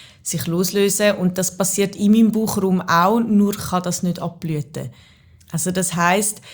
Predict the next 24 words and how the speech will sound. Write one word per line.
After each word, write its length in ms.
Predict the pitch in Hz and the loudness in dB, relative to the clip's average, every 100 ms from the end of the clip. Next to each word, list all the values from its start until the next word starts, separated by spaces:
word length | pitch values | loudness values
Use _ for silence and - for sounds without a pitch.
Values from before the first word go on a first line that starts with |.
| - - | -20 -12
es 160 | - - | -8 -4
blutet 440 | 185 220 214 196 | 2 2 2 -2
eigentlich 460 | - 175 190 180 - | 0 2 0 -4 -4
in 120 | 202 | -2
meinem 160 | 196 | 0
Bauch 280 | 180 185 - | 0 -2 -2
drin 520 | - 180 190 226 302 392 - - _ _ _ | -6 -4 0 0 0 -4 -14 -20 _ _ _
und 560 | 185 190 196 196 185 - _ _ _ _ _ - | 2 2 2 0 -4 -14 _ _ _ _ _ -6
so 460 | - 214 220 240 | 0 2 2 0
kann 240 | 240 - 185 | -2 0 0
sich 240 | - 170 | 0 -4
das 180 | - 175 | -6 -6
Endometrium 600 | 170 156 156 165 190 170 | -4 -4 -2 -4 -2 -4
auch 180 | 147 147 | -4 -6
ein 40 | |
bisschen 220 | 143 151 | -6 -8
vermehren, 540 | 139 151 143 160 208 349 - _ _ _ - | -6 -4 -2 -2 -4 -6 -10 _ _ _ -12
kann 320 | - 175 175 | -2 0 0
Organe 800 | 175 170 - 165 165 170 175 - - | -4 -4 -2 0 2 0 -2 -4 -12
beschädigen, 840 | - - 170 175 240 240 254 262 269 | -6 -2 0 -2 -2 -2 0 0 -2
kann 280 | 180 175 | -6 -4
Organe 480 | 175 160 - 156 160 | -4 -8 -6 -4 -4
zusammenwachsen 800 | - 196 214 214 214 - - 214 | -4 -2 -2 0 -2 -2 -4 -2
lassen. 380 | 196 190 202 | 0 2 0